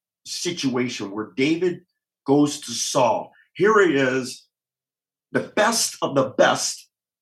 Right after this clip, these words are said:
of the Israel soldiers do not dare to tackle Goliath. They're fearful. And it's amazing. I thought, man, all the investments that would take, that Saul invested in some of those soldiers,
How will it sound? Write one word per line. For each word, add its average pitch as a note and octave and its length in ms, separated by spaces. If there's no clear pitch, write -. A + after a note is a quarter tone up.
of C#3 220
the A#2+ 300
Israel F#3+ 400
soldiers B2+ 720
do E3+ 180
not F#3 280
dare C3+ 260
to A#2 60
tackle A#2+ 600
Goliath. G#2 420
They're E3 180
fearful. - 720
And C3+ 100
it's C#3 140
amazing. D3 600
I B2 100
thought, G#2+ 300
man, C#3+ 340
all D3 300
the F3+ 120
investments C3+ 640
that A2+ 320
would B2+ 220
take, C#3+ 300
that - 220
Saul E3 420
invested C3 640
in A2 160
some C#3+ 240
of C#3 60
those C3 280
soldiers, A#2+ 640